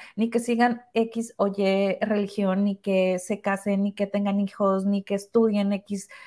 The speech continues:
carrera, ni que tengan X trabajo, porque en realidad mi número uno es que sean plenos y felices, ¿no? Porque eso ya da que, que están bien, que son buenos seres humanos, ¿no? No puedes vivir en armonía si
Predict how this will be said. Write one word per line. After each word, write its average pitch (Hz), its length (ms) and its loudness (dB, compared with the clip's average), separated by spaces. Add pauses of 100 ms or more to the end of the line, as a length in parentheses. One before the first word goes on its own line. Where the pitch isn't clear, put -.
(120)
carrera, 196 540 4
ni 196 160 2
que 220 160 -2
tengan 196 380 0
X 190 240 -6
trabajo, 202 640 4 (560)
porque 220 300 4
en 226 100 8
realidad 233 720 8
mi 240 240 4
número 240 500 4
uno 254 320 2
es 233 220 -2
que 247 140 -6
sean 233 360 0
plenos 311 460 -2
y 240 60 -4
felices, 196 680 -2
¿no? 190 260 -2
Porque 214 240 -4
eso 226 160 -2 (120)
ya 233 260 4 (300)
da 220 380 4 (400)
que, 202 260 -6 (600)
que 180 100 -6
están 233 340 2
bien, 262 280 0
que 196 100 -2
son 214 300 0
buenos 302 340 0
seres 202 280 0
humanos, 175 480 -4
¿no? 185 260 -2
No 226 160 -2
puedes 226 220 4
vivir 220 360 2 (180)
en 208 200 4
armonía 214 800 4
si 180 560 -6